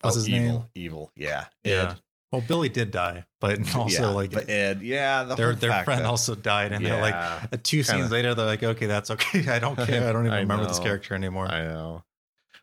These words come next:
Speaker 2: But, I mean, it's, yeah, I mean, you know, I, I've seen that, s-, I've seen that type of,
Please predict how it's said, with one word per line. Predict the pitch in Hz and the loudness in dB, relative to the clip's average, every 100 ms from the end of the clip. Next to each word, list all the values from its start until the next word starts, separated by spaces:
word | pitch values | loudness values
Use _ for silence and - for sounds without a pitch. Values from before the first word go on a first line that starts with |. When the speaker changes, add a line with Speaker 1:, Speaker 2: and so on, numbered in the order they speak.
| _ | _
Speaker 2:
But, | 113 101 127 123 | -16 -2 0 0
I | 131 | -2
mean, | 135 147 | -4 -4
it's, | 156 147 - - | -4 -2 -4 -4
yeah, | 254 - 120 80 | -8 -6 -2 -2
I | 69 80 | -2 -4
mean, | 90 90 87 87 _ _ _ | -4 -4 -6 -10 _ _ _
you | 127 98 | -4 -2
know, | 82 87 104 _ _ _ _ - | -2 -4 -8 _ _ _ _ -12
I, | - - | -10 -4
I've | 123 | -2
seen | 117 131 120 | -2 -2 0
that, | 107 104 - _ - _ _ _ _ - | -2 -2 -8 _ -20 _ _ _ _ -8
s-, | 123 - 101 | -6 -4 -2
I've | 104 - | -2 -2
seen | 127 120 | -2 0
that | 107 104 | -2 -2
type | - 101 95 | -2 -2 -2
of, | 85 | -6